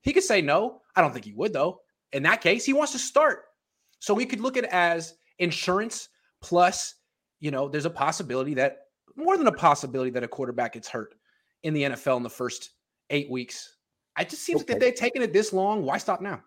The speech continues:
Speaker 2: Let me ask you another question.
Speaker 1: Mm-hmm.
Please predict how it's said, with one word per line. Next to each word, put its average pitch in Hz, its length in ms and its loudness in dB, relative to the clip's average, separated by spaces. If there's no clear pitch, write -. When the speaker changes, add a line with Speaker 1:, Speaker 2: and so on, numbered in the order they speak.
Speaker 2:
Let 151 180 0
me 190 120 0
ask - 180 -4
you 165 80 2
another 131 200 0
question. - 460 -6
Speaker 1:
Mm-hmm. 143 280 -4